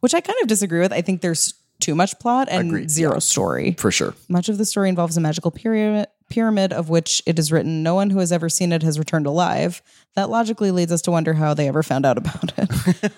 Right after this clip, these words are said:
Speaker 2: <laughs>
Speaker 1: But logic applied to this movie will drive you mad. So it will any, any attempt to summarize the plot. So I will be content with various observations. One, the ads give The Rock the World Wrestling Federation star, equal billing with Fraser.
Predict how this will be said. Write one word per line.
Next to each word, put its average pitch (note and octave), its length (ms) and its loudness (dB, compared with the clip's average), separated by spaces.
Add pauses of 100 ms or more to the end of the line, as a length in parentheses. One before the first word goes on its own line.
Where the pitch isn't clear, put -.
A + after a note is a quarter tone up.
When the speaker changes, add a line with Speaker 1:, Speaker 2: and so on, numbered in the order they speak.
Speaker 2:
<laughs> E3+ 160 0
Speaker 1:
But F#3+ 160 0
logic G3 360 0
applied A3 340 0
to G#3+ 60 -4
this A3 200 -2
movie E3+ 180 0
will F#3+ 160 0
drive E3 240 0
you F#3 80 0
mad. F#3 560 -2
So F3+ 220 -2
it F3+ 40 0
will F3+ 200 2
any, E3+ 340 -2
any B3 220 0
attempt G3+ 260 0
to G3+ 80 -2
summarize F3 380 2
the E3+ 80 -2
plot. - 440 0
So - 140 0
I D3+ 100 2
will E3+ 120 2
be F3 220 -2 (100)
content G3 420 0
with G3 140 -4
various A3+ 300 0
observations. G3+ 840 0 (480)
One, F3 460 -2 (280)
the F3 120 2
ads E3+ 220 2
give F3+ 180 -2
The F3+ 100 2
Rock D#3+ 300 2
the F3+ 100 0
World E3+ 220 0
Wrestling E3+ 400 0
Federation D3 500 2
star, E3 520 0
equal G3+ 260 0
billing G3+ 280 0
with A3+ 140 0
Fraser. C#4 520 -4